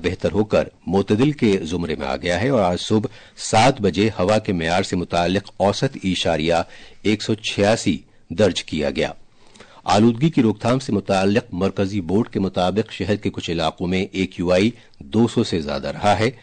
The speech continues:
دلی کے شادی پور اسٹیشن میں اے کیو آئی دو سو ستاسی،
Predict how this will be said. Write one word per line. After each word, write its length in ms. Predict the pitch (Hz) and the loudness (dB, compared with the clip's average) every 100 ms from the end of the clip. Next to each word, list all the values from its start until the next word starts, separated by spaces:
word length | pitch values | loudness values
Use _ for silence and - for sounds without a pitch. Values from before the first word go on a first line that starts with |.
| - - - | -20 -20 -4
دلی 280 | 92 113 131 | 2 4 4
کے 160 | 131 | 2
شادی 380 | 110 - 98 104 | 0 2 2 2
پور 140 | 104 | 0
اسٹیشن 440 | 110 - 95 95 101 | -4 -2 -2 0 -2
میں 180 | 104 107 | -2 -2
اے 180 | 98 | -2
کیو 260 | 87 - 90 | -4 -2 2
آئی 200 | 92 110 - | 2 2 -2
دو 180 | - 104 | -4 -2
سو 160 | - 90 | -2 -6
ستاسی، 640 | - - 82 80 - 104 | -8 -6 -4 -2 -2 -2